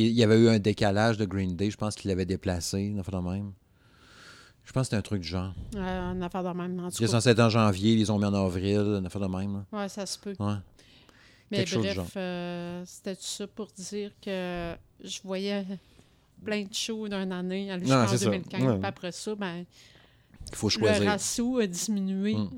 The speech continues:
Speaker 2: drastiquement.
Speaker 1: Ben, prends l'année qu'on a fini par, par voir, euh, Foo Fighters, hein, en deux mille dix-huit.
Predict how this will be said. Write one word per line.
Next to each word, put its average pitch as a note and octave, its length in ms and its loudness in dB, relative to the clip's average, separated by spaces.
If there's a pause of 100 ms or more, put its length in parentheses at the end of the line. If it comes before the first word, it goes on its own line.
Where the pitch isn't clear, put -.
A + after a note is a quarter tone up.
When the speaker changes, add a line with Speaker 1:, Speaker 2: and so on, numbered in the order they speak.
Speaker 2:
drastiquement. - 1080 -4 (260)
Speaker 1:
Ben, A2+ 140 2
prends C3+ 180 2
l'année C3+ 500 2
qu'on A#2 220 2
a A2+ 60 4
fini A#2 320 0
par, G2+ 300 -2
par G2+ 240 0
voir, G#2 380 6
euh, F#2 340 2
Foo - 160 0
Fighters, G#2+ 580 2
hein, A2 180 -2 (720)
en G#2+ 160 2
deux G#2+ 160 2
mille G#2+ 180 2
dix-huit. F#2 520 -4